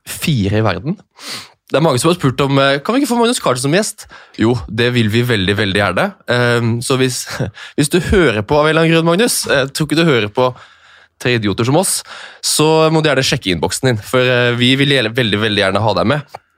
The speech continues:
Men frem til vi får han i stolen her selv, så tenker jeg, så har jeg tatt en titt på laget hans for å prøve å se om det er et mønster, da.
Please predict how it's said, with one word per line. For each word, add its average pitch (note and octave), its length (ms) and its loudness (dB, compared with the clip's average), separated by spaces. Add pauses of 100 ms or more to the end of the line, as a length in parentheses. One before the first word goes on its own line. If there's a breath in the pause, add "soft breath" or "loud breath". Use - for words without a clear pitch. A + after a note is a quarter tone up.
(280 loud breath)
Men D3+ 140 2
frem C#3+ 200 0
til C#3 140 0
vi - 20 2
får B2+ 200 0
han A#2 100 2
i C#3+ 80 2
stolen B2 200 0
her C#3 60 0
selv, F3+ 300 0 (1200 soft breath)
så C#3+ 80 -2
tenker C#3 180 2
jeg, C3 60 0
så - 80 2
har C#3 80 2
jeg - 40 -12
tatt C3+ 120 2
en A#2+ 80 2
titt A2+ 160 0
på A#2+ 80 0
laget F#2+ 240 2
hans G2+ 160 0
for A#2 180 0
å A#2 60 -2
prøve G#2 480 2
å A2 60 0
se - 260 0
om G2+ 80 2
det G#2 80 2
er G2+ 80 -4
et G#2 80 0
mønster, - 240 -2
da. D2+ 80 0